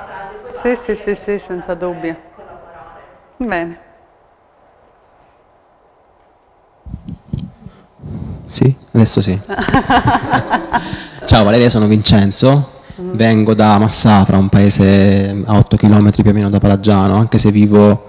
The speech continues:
Speaker 3: a Lecce da ormai quasi dieci anni. Dopo gli studi all'Accademia di Belle Arti di Lecce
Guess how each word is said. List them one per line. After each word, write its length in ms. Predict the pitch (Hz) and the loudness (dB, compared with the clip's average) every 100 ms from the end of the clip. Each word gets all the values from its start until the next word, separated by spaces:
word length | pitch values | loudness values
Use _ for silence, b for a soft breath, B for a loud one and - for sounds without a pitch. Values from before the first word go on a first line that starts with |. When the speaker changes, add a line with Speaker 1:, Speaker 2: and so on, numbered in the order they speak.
| B B B | B B B
Speaker 3:
a 80 | 107 | 4
Lecce 380 | 107 107 - 104 | 4 4 2 4
da 480 | 104 101 101 98 98 | 4 4 4 4 2
ormai 500 | 98 98 98 98 95 | 2 0 2 2 2
quasi 220 | 101 - | 0 0
dieci 240 | 95 98 | 0 0
anni. 460 | 98 95 95 120 135 - | 0 0 0 0 0 -2
Dopo 200 | - - | 2 2
gli 100 | 104 | 2
studi 500 | - - 107 101 104 | 0 2 2 4 4
all'Accademia 640 | 101 107 - 101 104 107 | 4 2 0 0 2 2
di 80 | 101 | 2
Belle 220 | 104 104 | 2 4
Arti 260 | 104 104 - | 2 0 -2
di 80 | 117 | 0
Lecce 560 | 113 101 - 120 110 | 2 0 0 2 2